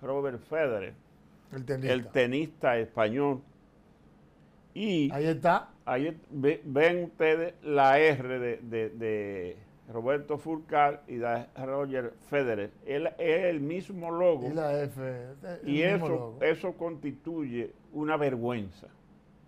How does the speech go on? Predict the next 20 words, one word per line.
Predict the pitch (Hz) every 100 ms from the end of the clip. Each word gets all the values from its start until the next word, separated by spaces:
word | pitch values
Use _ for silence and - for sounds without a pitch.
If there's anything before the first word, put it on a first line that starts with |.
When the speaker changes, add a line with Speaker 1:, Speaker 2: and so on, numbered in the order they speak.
| - _ _
Speaker 1:
que | 135
un | 120 151 156
ex | 170 -
ministro | 151 135 143 151 135
de | 127
Educación, | 120 117 107 131 151 160
un | 123 117
dirigente | 123 131 123 127 135
político, | 120 107 123 151 117 101 95 - - - - _ _ _ - - _ 127
eh, | 127 120 117
caiga | 147 156 160 139 131 123
en | 123 123 123 135
esos | 147 156 147 131 -
detalles | 127 117 110 - 135 139 131
vulgares. | 107 117 117 107 120 104 87 - - _ _ _ _ _ _ _ _ -
Yo | 139
pienso | - 160 175 180 -
que, | 139 131 120 -
eh, | 123 123 113 -
él | 151 190 156 120